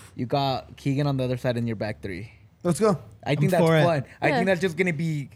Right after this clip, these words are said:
Speaker 1: chaos at the top, and I think
Speaker 2: Yeah.
Speaker 1: that
Speaker 4: Yeah.
Speaker 1: mo-
Speaker 3: I'm
Speaker 1: I
Speaker 3: for
Speaker 1: think
Speaker 3: it.
Speaker 1: that, that would be the
Speaker 3: I'm
Speaker 1: funnest
Speaker 3: rooting
Speaker 1: thing to
Speaker 3: for
Speaker 1: me.
Speaker 3: chaos at this point.
Speaker 4: That's all you can root for.
Speaker 1: <laughs> That's deep. I don't think you know how deep that is.
Speaker 4: <laughs>
Speaker 1: But yeah, what's your prediction, Mitch?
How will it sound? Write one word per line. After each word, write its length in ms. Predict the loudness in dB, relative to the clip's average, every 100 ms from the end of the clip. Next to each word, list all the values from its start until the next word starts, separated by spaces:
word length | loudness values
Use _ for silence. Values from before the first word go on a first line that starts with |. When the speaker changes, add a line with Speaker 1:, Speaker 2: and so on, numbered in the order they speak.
| -10
Speaker 1:
chaos 500 | -4 0 0 -2 -4
at 120 | -8
the 80 | -6
top, 320 | -4 -4 -4
and 80 | -6
I 40 |
think 80 | 2
Speaker 2:
Yeah. 140 | 4
Speaker 1:
that 120 | 4 2
Speaker 4:
Yeah. 220 | 0 -2
Speaker 1:
mo- 60 | 0
Speaker 3:
I'm 40 | 0
Speaker 1:
I 60 |
Speaker 3:
for 260 | 2 2 2
Speaker 1:
think 100 | 2 -2
Speaker 3:
it. 40 |
Speaker 1:
that, 320 | -4 -4 -4
that 200 | -2 0
would 100 | -2
be 80 | -4
the 100 | -4 0
Speaker 3:
I'm 120 | 2
Speaker 1:
funnest 80 | 4
Speaker 3:
rooting 320 | 4 4 2
Speaker 1:
thing 20 |
to 40 | 0
Speaker 3:
for 40 |
Speaker 1:
me. 60 | 0
Speaker 3:
chaos 520 | 0 0 -2 -6 -8
at 80 | -6
this 160 | -6 -6
point. 360 | -6 -6 -6 -4
Speaker 4:
That's 240 | -4 0
all 300 | 0 0 -2 -6
you 160 | -6 -6
can 300 | -4 -4 -4
root 200 | -6 -8
for. 360 | -8 -6 -8 0
Speaker 1:
<laughs> 1800 | 2 4 2 2 -2 -4 -2 -4 -4 -8 -10 -6 -4 -4 -8 -4 -4 0
That's 280 | 0 0
deep. 300 | -2 -6 -6 -4 -4 -2 0
I 60 |
don't 140 | 0 0
think 200 | -2 0
you 60 |
know 100 | 0
how 120 | 2 2
deep 240 | 2 -6
that 160 | -4 -2
is. 200 | 0 0
Speaker 4:
<laughs> 960 | 0 -2 -6 -14 _ _ _ -16 -10 -10 -10 -20 _ _ _ _ _ _
Speaker 1:
But 220 | -6 -6 -8 -6
yeah, 200 | -4 -6 -8 -6
what's 180 | -4 -4
your 60 |
prediction, 440 | -4 -6 -6 -8 -8
Mitch? 280 | -10 -12